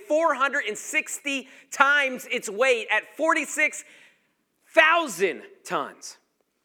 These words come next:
That rudder allowed a two hundred pound man to control a boat that weighed forty-six thousand tons. Verse five says, "So also." So just like a rudder, just like a bit,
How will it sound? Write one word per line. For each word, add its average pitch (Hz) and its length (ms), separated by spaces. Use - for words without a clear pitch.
That 285 200
rudder 311 280
allowed 254 320
a 233 60
two 311 340
hundred 302 380
pound 233 380
man 180 380
to 240 80
control 262 500
a 220 280
boat 302 360
that 240 140
weighed 220 280
forty-six 302 720
thousand 269 680
tons. 339 560
Verse 185 200
five 202 300
says, 180 240
"So 214 340
also." 185 500
So - 120
just 190 300
like 220 200
a 240 100
rudder, 175 360
just 202 300
like 233 280
a 226 360
bit, 202 340